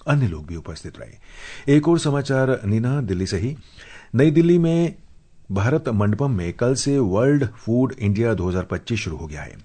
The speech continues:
इसका उद्घाटन प्रधानमंत्री ने किया। चार दिनों तक चलने वाले इस वैश्विक आयोजन में नब्बे से अधिक देश और दो हज़ार से अधिक प्रदर्शक भाग ले रहे हैं। खाद्य प्रसंस्करण उद्योग मंत्रालय के द्वारा आयोजित किया जा रहा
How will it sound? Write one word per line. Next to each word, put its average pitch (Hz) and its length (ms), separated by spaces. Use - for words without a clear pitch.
इसका 98 220
उद्घाटन 90 420
प्रधानमंत्री 80 520
ने 80 100
किया। - 260
चार 135 260
दिनों 131 240
तक 139 120
चलने 104 240
वाले 101 260
इस 98 160
वैश्विक 95 460
आयोजन 87 320
में 101 160
नब्बे 87 380
से 117 120
अधिक 87 220
देश 95 360
और 92 220
दो 160 200
हज़ार 95 320
से 98 120
अधिक 98 260
प्रदर्शक 80 460
भाग 82 220
ले 80 80
रहे 80 120
हैं। 76 180
खाद्य 101 300
प्रसंस्करण 92 600
उद्योग 87 380
मंत्रालय 85 420
के 85 100
द्वारा 82 340
आयोजित 87 360
किया 80 220
जा 82 140
रहा 85 340